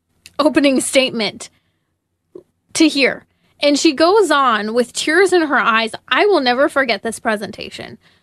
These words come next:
With tears in her eyes, and this is a woman who, again, was the oncologist and co-director for the Steeple Case Cancer Center in New Jersey. With tears in her eyes, she goes on to share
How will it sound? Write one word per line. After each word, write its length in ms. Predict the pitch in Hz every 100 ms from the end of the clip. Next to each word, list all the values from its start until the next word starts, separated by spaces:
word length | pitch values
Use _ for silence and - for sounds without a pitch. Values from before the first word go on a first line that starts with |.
| _
With 180 | 262 -
tears 320 | - 359 403
in 80 | 415
her 120 | 370
eyes, 160 | 233 254
and 160 | 262
this 200 | 359 381
is 120 | 403
a 40 | 403
woman 320 | 277 269 254
who, 220 | 247 311
again, 440 | 285 262 226 202 - _ _ 247
was 280 | 285 269 247 -
the 420 | 117 220 302 359
oncologist 600 | - 285 311 269 254 247
and 160 | - 233
co-director 640 | - 262 247 233 - 226
for 380 | - 247 240 -
the 260 | 240 240 240
Steeple 720 | - - 277 262 311 330 294 -
Case 380 | 254 233 -
Cancer 360 | - 254 233 240
Center 280 | - 226 220
in 160 | 226
New 100 | 214
Jersey. 500 | 208 - 208 110 - _ _ _ _ _
With 160 | 277 -
tears 240 | 349 349
in 80 | 370
her 60 |
eyes, 140 | 320 285
she 100 | 262
goes 220 | 277 285
on 140 | 311 302
to 40 |
share 460 | - 240 226 220